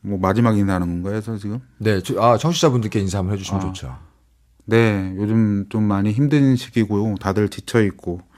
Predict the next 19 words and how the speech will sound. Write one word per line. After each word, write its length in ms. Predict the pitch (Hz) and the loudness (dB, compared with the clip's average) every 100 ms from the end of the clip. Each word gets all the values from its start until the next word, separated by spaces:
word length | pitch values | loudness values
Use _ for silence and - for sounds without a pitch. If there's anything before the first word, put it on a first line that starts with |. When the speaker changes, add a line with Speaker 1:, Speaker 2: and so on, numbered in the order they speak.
| - | -16
Speaker 2:
그래요. 300 | 82 73 85 | -10 -10 -4
Speaker 1:
화도 220 | 123 123 | 0 2
많이 220 | 123 104 98 | 4 4 4
나고 200 | 98 95 | 2 0
슬픈 300 | 131 - 131 | -4 -2 -2
시기인데요. 600 | 123 107 92 92 101 101 - _ _ _ - - - - - _ | 0 -2 0 0 -2 -4 -10 _ _ _ -20 -20 -20 -20 -20 _
뭐 100 | 95 | -4
마땅히 420 | 92 - 123 120 | 0 0 2 2
솔직히 760 | 117 139 139 131 127 123 117 98 - _ _ _ | 0 -4 -6 -2 2 2 2 -2 -10 _ _ _
어떻게 340 | 104 - - 127 | -10 -8 -4 0
말을 320 | 104 104 104 | 0 0 -2
해도 480 | 98 107 107 92 87 | -2 -4 -4 -6 -6
할 140 | 113 | -2
말이 200 | 139 139 | 2 2
없는 260 | 127 95 98 | 2 0 -2
것 80 | 95 | -4
같아요. 460 | 92 - 95 98 92 _ | -8 -8 -8 -10 -14 _
Speaker 2:
그래, 140 | - _ _ | -20 _ _
맞아요. 360 | - 85 71 73 | -18 -18 -18 -18